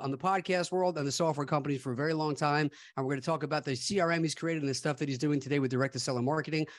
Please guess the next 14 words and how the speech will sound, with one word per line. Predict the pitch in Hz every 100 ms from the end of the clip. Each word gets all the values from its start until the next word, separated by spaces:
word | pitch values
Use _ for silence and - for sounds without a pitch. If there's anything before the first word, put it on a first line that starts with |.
| -
which | 143 131 -
I | 156 180
feel | 170 160
is | 139 123
absolutely | 139 143 147 143
the | 127 131
best | 104 - 220 -
way | 156 127 117 123 - -
to | 139
get | 143
deals | 139 143 131
today | 131 135 131 131 - - -
off | 247 165
market. | 165 143 147 156